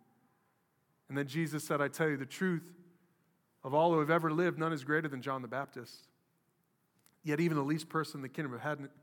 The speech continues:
kingdom of heaven is greater than he is." And from the time of John the Baptist,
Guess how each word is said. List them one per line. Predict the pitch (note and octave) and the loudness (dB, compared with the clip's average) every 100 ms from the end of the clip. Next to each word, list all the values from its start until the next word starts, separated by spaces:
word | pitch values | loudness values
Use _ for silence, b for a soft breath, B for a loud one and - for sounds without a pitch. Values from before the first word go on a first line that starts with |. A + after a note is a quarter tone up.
| _ - | _ -8
kingdom | E3+ C3+ | -6 -6
of | A#2+ | -6
heaven | D3 C#3 | -6 -6
is | A#2 | -12
greater | - C3 A#2+ | -8 -6 -6
than | A#2 | -12
he | C3 B2 | -10 -10
is." | A#2 A2+ b b b b b b b b - | -12 -20 b b b b b b b b -8
And | C3+ | -4
from | D#3+ | -2
the | C#3+ | -2
time | - F#3 F#3+ | 6 6 6
of | E3 | 6
John | F3+ F3+ | 6 6
the | E3 | 4
Baptist, | E3+ E3+ F#3 F3 - - | 4 4 0 -2 -4 -16